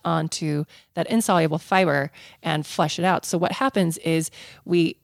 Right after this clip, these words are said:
ingest these chemicals, we inhale them, we breathe them, we put them on our skin,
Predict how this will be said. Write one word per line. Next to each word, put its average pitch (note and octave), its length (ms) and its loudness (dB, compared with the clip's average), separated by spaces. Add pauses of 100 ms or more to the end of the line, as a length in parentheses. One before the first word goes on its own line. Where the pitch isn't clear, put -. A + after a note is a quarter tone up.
ingest B3 420 2
these G3+ 160 -2
chemicals, E3 540 0
we E3 260 -2
inhale G#3 400 2
them, E3+ 340 0
we F#3+ 180 0
breathe G#3 240 0
them, F#3+ 160 2
we D#3+ 80 2
put G3 180 -4
them G3+ 120 -2
on F3 80 0
our E3+ 80 0
skin, D#3 420 -2